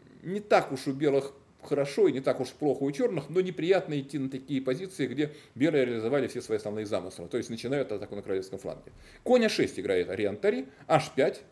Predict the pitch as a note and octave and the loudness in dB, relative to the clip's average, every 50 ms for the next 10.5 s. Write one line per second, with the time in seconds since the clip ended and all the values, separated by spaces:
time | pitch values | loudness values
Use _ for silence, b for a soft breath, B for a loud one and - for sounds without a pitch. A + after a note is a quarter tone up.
0 | _ - - C#3+ D#3 A#2 G2+ G2+ G2 F#2+ - D3 F3+ F3+ B B B B B B | _ -8 -4 -2 0 2 2 2 2 2 0 -6 -8 -8 B B B B B B
1 | B2 C#3 D#3 E3 F#3 F3 F3 - - - D3 D3 - - C#3 C3 C3 C3 C3 - | 2 6 6 6 6 6 2 0 -4 -4 -4 -4 -2 -2 2 2 2 0 0 -4
2 | - C#3 C3+ C3 B2+ B2 B2 A#2+ A#2+ A#2 A2+ - - C3+ B2+ B2 B2+ B2 B2 B2 | -6 -2 0 4 4 4 6 4 4 2 0 2 2 2 2 2 -2 -4 -4 -6
3 | B B B B A2+ C3+ C3+ B2+ A#2+ G#2+ C3 F3+ G#3+ G#3 G#3 - - C#4 C4+ B3 | B B B B 2 4 4 4 4 2 4 4 4 4 4 2 -2 2 4 4
4 | A#3 G#3 D#3+ D#3+ G3+ G3 - - - F#3 F#3 F#3 - B2+ G2+ F#2+ F#2 F#2 F2 E2 | 4 4 4 0 -4 -6 -6 -6 -4 -4 -4 -2 0 0 2 2 2 0 -4 -10
5 | - - - A2 G#2+ B2+ E3+ G3+ G3+ - - E3 - - C#3+ - - D#3 B2 - | -12 -14 -14 -8 -4 -2 -2 -2 -2 -4 -6 -8 -8 -8 -10 -12 -10 -10 -8 -8
6 | B2 G#2+ G2 G2 G#2 - - - - - B B B B B B B B C#3 F#3 | -6 -8 -8 -8 -12 -14 -14 -18 -20 -20 B B B B B B B B 2 2
7 | F#3 - C3 C3 D3+ G#3 B3 A3+ - - - - F#3+ A#3 A#3 - B3+ A3 D#3 C3+ | 2 2 0 -8 -6 -4 -4 -4 -4 -8 -8 -6 -6 -6 -4 2 2 4 4 6
8 | C3 B2 A#2 B2 C3 A#2+ A2+ A#2 - - C3 B2+ A#2 G#2+ - A#2+ - - A2 - | 4 4 4 4 4 4 4 2 2 2 2 2 2 -2 -8 -10 -8 -8 -10 -8
9 | - A2 - C3 A2+ G2+ - B2 B2+ C#3+ E3 G3 G3 F3+ D3 A#2+ A2+ A2 A2 A2+ | -10 -8 -4 -2 -2 -2 -2 -2 -4 -2 0 2 2 2 2 2 0 2 2 2
10 | G2+ F#2+ F#2+ G2+ G2 F#2+ F#2 F2 - | 2 2 0 -4 -4 -4 -4 -6 -8